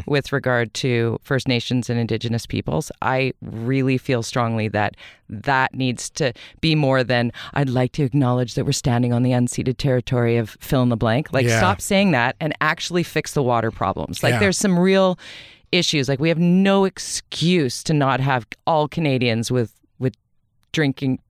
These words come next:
Speaker 1: potable water.
Speaker 2: Mm-hmm.
Speaker 1: Like, come on. So with that one caveat aside, um, I think that as,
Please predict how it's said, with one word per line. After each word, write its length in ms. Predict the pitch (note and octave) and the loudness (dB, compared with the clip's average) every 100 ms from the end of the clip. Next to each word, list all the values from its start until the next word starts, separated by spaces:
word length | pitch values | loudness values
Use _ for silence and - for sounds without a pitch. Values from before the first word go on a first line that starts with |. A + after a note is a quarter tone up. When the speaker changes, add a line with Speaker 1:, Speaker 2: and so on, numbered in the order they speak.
| - | -6
Speaker 1:
potable 340 | F3+ C#3 B2 | -2 0 0
water. 300 | A2 G#2 - - | -2 -4 -6 -4
Speaker 2:
Mm-hmm. 220 | C3 D#3+ | 0 2
Speaker 1:
Like, 160 | - F#2 | 0 0
come 120 | D#3+ | -4
on. 60 | - _ - - - - | -6 _ -20 -16 -14 -8
So 340 | - - F#3 - | -2 0 0 -2
with 220 | F3 D#3+ | -2 0
that 300 | G3 G#3+ A3+ _ _ _ _ - | 2 2 0 _ _ _ _ -8
one 280 | F3 F3+ E3+ | 0 0 2
caveat 500 | F3 B2+ A#2 A#2 A#2 | 0 0 0 -2 -2
aside, 480 | - G#2+ D2 D3 - - - - - | -2 0 2 0 -4 -14 -16 -10 0
um, 380 | D3+ C#3 C#3 - | 2 2 0 -2
I 140 | - F3+ | -2 -2
think 440 | - F#3 F3+ - | 0 0 0 -2
that 260 | E3 C3+ - - | -2 -2 -4 -4
as, 460 | D3 C#3+ C#3+ B2+ | 0 2 2 -2